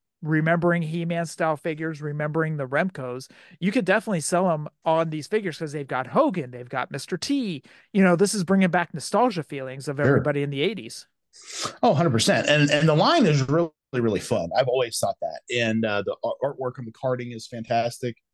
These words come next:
Speaker 1: Mm-hmm.
Speaker 2: It has that nostalgic feel. So, um, yeah, but so I, I was gonna, I was gonna bring this up and kinda get your thoughts on it. We talked about it last week. What's Zombie's big announcement gonna be?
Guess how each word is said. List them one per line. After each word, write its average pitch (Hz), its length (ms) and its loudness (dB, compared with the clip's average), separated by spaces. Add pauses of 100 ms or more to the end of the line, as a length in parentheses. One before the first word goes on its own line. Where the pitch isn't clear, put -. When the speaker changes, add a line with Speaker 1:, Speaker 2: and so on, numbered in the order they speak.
(120)
Speaker 1:
Mm-hmm. 151 200 -2
Speaker 2:
It 160 60 2
has 143 320 0
that 120 140 -2
nostalgic 110 520 -8
feel. 87 280 -10
So, 92 300 -4
um, 90 300 -4
yeah, 113 320 -2
but 107 200 -2 (720)
so 170 120 2
I, 147 240 2
I 165 40 4
was 165 100 0
gonna, 247 320 4
I - 40 0
was 160 100 0
gonna 254 160 -2
bring 220 200 0
this 151 220 -4
up 113 180 -4
and 120 80 -12
kinda 131 200 -6
get 131 180 -2
your 123 120 -6
thoughts 113 340 -8
on - 80 -12
it. 110 80 -14
We 120 80 -20
talked 170 240 0
about 143 160 2
it 117 40 -6
last 120 280 -2
week. 127 140 -6
What's 165 280 2
Zombie's 135 420 -2
big 123 200 -8
announcement 113 440 -10
gonna 104 160 -4
be? 92 380 -12